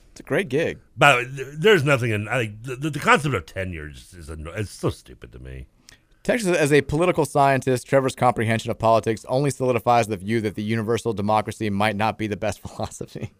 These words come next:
Speaker 2: Did he just insult me in some way?
Speaker 1: Yeah.
Speaker 2: Okay. <laughs>
Speaker 1: What's the, what's the quote? It's like, the, "The greatest argument against democracy is a conversation with the average voter." I can't remember who, who made it, but it's a, it's a quote that's out there. It's not untrue.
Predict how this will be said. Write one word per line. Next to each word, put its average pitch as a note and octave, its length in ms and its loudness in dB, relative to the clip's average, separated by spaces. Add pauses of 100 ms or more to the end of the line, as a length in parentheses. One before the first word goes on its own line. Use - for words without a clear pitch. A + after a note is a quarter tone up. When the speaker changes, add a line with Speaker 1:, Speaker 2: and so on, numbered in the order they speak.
(760)
Speaker 2:
Did D#2+ 160 -8
he A#2 120 -4
just F#3+ 160 -14
insult - 400 -8
me C3 100 -6
in C#3 80 -6
some D#3 180 -6
way? E3 200 -8 (320)
Speaker 1:
Yeah. A#2 300 -4 (220)
Speaker 2:
Okay. G#2 280 -4
<laughs> - 720 -8
Speaker 1:
What's - 160 2
the, G3 340 2
what's E3 160 2
the E3 100 0
quote? C3+ 280 6
It's A#2 80 -4
like, A#2 180 0
the, A2 200 0
"The G2+ 100 -4
greatest A2+ 280 2
argument A2 280 0
against G#2 180 -4
democracy G#2+ 500 0
is G2+ 120 -2
a G2 60 -2
conversation G#2 680 -2
with F#2+ 80 -8
the F#2+ 100 -4
average F#2+ 280 -4
voter." G2 420 -4 (120)
I A2 100 -10
can't E3 180 0
remember A#2+ 260 0 (240)
who, - 60 -12
who G#2+ 80 -8
made F2 240 -4
it, E2 140 -12
but F#2 120 -8
it's F#2+ 180 -10
a, F2+ 180 -8 (360)
it's - 100 -14
a C3+ 60 -4
quote G#2+ 220 -2
that's F#2+ 120 -8
out F2 200 -10
there. G#2 240 -18
It's - 200 -14 (420)
not D3+ 220 4
untrue. G#2+ 440 -4